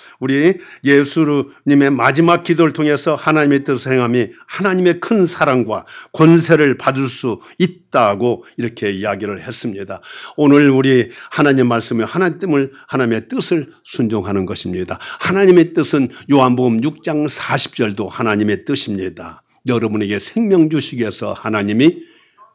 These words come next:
예수님을 보내셨다는 거예요. 그러므로 우리는 거룩한 삶을, 다른 말로 하면 성화의 삶을 매일매일 이루어 가야 된다고 하는 것을 하나님께서는 여러분에게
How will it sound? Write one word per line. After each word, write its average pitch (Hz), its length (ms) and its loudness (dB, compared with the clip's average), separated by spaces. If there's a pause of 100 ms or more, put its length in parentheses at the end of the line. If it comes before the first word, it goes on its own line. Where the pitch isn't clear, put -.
(460)
예수님을 120 500 -8
보내셨다는 87 640 -12
거예요. 78 440 -16 (360)
그러므로 104 340 -4
우리는 113 380 0
거룩한 147 680 -4 (220)
삶을, 117 600 -6 (340)
다른 113 240 -6
말로 110 240 -4
하면 113 160 -4
성화의 160 920 0
삶을 139 640 4 (380)
매일매일 120 1160 2 (100)
이루어 113 480 -4
가야 101 380 -6
된다고 101 420 -8
하는 92 160 -12
것을 95 340 -14 (460)
하나님께서는 139 920 2 (320)
여러분에게 110 720 0